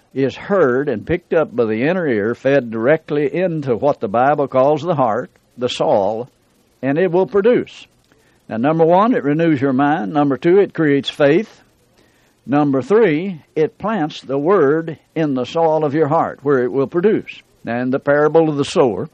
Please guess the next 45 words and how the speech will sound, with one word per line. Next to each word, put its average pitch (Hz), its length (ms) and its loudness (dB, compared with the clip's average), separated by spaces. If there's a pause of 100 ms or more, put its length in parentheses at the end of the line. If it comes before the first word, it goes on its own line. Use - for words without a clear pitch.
(460)
you'll 139 240 2
find 151 420 2
that 127 160 0
Jesus 117 500 -4
said, 110 340 -4
"The 135 100 -4
sower 143 360 0
soweth 127 320 0
the 165 80 -8
word." 185 340 2 (840)
Well, 127 180 -2
where 127 220 0
did 143 120 -2
he 156 80 2
sow 147 300 0
it? 92 80 -2
In 104 100 -4
the 101 80 -6
hearts 117 300 -6
of 127 80 -2
men. 127 260 -4 (1000)
And 123 100 -4
he 135 80 0
said, 139 220 0
"The 151 80 -6
kingdom 156 360 -2
of 147 140 -2
God's 131 380 0
if 147 100 -2
a 156 60 -6
man 151 400 -4
casts 104 280 -4
the 101 80 -14
seed 117 280 -2
into 98 200 -4
the 92 80 -10
ground." 95 380 -4
So 180 100 2
we're 285 240 2
the 330 80 6
one 156 340 2
that 92 140 -10
casts - 360 -2
the 95 100 -10
seed. 90 380 -6